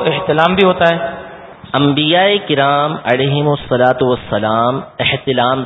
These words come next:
Speaker 2: سے پاک ہیں، ان کو کبھی احتلام نہیں ہوتا۔ امام طبرانی رحمت اللہ تعالی علیہ نے اپنی معجم کے اندر، معجم کبیر میں سیدنا ابن عباس رضی اللہ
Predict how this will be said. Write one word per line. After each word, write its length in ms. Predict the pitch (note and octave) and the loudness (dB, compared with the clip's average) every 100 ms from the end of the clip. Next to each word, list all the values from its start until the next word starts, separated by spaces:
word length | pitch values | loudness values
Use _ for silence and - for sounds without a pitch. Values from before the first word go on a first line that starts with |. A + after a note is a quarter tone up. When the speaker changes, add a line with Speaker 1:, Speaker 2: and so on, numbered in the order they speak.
| - | -4
Speaker 2:
سے 100 | C3+ B2+ - | -4 -4 -6
پاک 380 | - A2 G2 - - | 0 2 0 -4 -10
ہیں، 120 | - - - _ _ _ _ _ _ - | -12 -18 -20 _ _ _ _ _ _ -2
ان 200 | C3 D3 | 0 2
کو 120 | D#3 C3 | 0 0
کبھی 200 | A2+ C#3 | 0 -2
احتلام 600 | A2+ A2 A2+ A2 A2 C3 F3 - - _ A#2 | -4 -4 -2 0 2 0 -4 -12 -20 _ -4
نہیں 300 | G#2 G#2+ A#2 | -2 0 0
ہوتا۔ 340 | F#2+ F#2 - - - _ - - _ _ _ | -2 -2 -6 -10 -14 _ -20 -20 _ _ _
امام 300 | B2+ C#3 D#3+ E3 | -2 2 2 0
طبرانی 520 | C#3 B2 B2 C3 D3 D#3+ - - - - _ _ - | 0 2 4 2 2 0 -4 -12 -20 -20 _ _ -4
رحمت 420 | B2+ B2+ D3+ D3 | -2 0 0 0
اللہ 280 | C3+ B2+ B2+ B2+ | 2 2 2 0
تعالی 260 | A2+ A2 A2 | 0 2 0
علیہ 180 | A#2 | 0
نے 160 | B2 G#2+ A2 - | 0 0 -2 -4
اپنی 320 | A2 A2+ A#2 A#2 G2 | -2 -2 0 0 0
معجم 400 | G#2+ A2 A#2+ D#3+ | 2 2 2 -2
کے 160 | D3+ A2+ | 0 -2
اندر، 360 | G2 G2 G#2 B2+ | 0 0 -2 -2
معجم 380 | G#2+ G#2 A2 A2 G#2 | -2 0 0 0 0
کبیر 340 | G#2 A2 D#3 | -2 2 2
میں 180 | A2 G#2 G#2+ | 2 0 -2
سیدنا 460 | - A#2+ B2+ B2+ C3 C3 - | -2 -2 0 2 2 0 -2
ابن 180 | A#2+ C#3+ C#3+ | 0 0 0
عباس 580 | A2+ F#2+ A#2 A#2 A2+ - - - - - _ _ _ _ - | 0 0 2 2 0 -4 -16 -20 -20 -20 _ _ _ _ -8
رضی 340 | A2 C3+ E3+ F3+ | 0 2 2 2
اللہ 300 | C3+ C3+ | 2 2